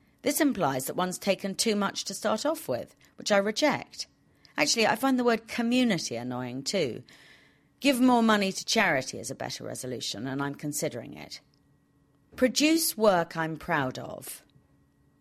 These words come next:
This is the resolution of Lisa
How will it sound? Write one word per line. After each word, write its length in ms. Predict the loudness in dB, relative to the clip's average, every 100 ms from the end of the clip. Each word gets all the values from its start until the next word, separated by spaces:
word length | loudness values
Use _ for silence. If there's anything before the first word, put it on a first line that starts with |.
| _ _ _ -20 -20 _ _
This 180 | -2 0
is 120 | 0
the 140 | 2 2
resolution 800 | 4 2 -4 -4 -6 -8 -12 -14 -20 _
of 160 | -4 2
Lisa 600 | 4 4 2 0 -2